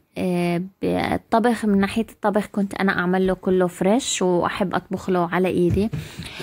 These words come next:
وأعمل له خلطة على إيدي. وممكن الواحد يستفيد يعني من الخلطات اللي موجودة كفك-، كأفكار. بس أنا كنت أحب أشتري له كتير فواكه، كتير، آم، آه، فطور،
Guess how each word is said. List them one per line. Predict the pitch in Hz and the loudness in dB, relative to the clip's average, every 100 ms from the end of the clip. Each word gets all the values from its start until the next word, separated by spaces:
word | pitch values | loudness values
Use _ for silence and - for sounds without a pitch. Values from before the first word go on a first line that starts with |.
| - - - - | -12 -12 -10 0
وأعمل | 185 185 180 202 202 | 4 4 4 4 4
له | 190 | 2
خلطة | - 190 185 180 | 2 -2 0 -2
على | 170 170 | 0 0
إيدي. | 175 196 214 262 | 2 2 2 2
وممكن | 254 262 302 294 269 | 4 6 4 6 4
الواحد | 240 240 240 196 | 4 2 0 0
يستفيد | 220 - 233 - 262 185 | -2 0 2 4 4 4
يعني | 196 175 185 | 2 4 2
من | 185 190 208 214 - - | 2 2 2 -2 -6 -10
الخلطات | 190 - 196 226 233 233 | -8 -4 -2 2 2 2
اللي | 202 185 | 2 4
موجودة | 180 180 180 214 208 | 4 4 4 2 2
كفك-، | 208 208 190 208 - - - | 0 -2 -4 -6 -8 -18 -12
كأفكار. | - - 175 - 160 151 - - - - - - | -6 -4 -4 -6 -4 -4 -6 -18 -14 -14 -12 -2
بس | 208 196 | 0 2
أنا | 277 | 0
كنت | 294 269 - | 0 0 0
أحب | 220 247 196 | 0 0 0
أشتري | 220 - 202 214 | -4 0 2 4
له | 202 | 2
كتير | 208 - 214 | 0 2 2
فواكه، | - 185 180 180 185 - 208 208 | 2 2 2 2 0 -2 -4 -4
كتير، | - - 202 196 190 170 175 | -8 -4 2 2 2 0 0
آم، | 175 175 170 175 - - - - - | 2 2 -2 -4 -18 -18 -18 -20 -8
آه، | 185 180 180 175 175 | -2 0 0 0 0
فطور، | - - - 220 220 226 | -4 -4 2 4 6 4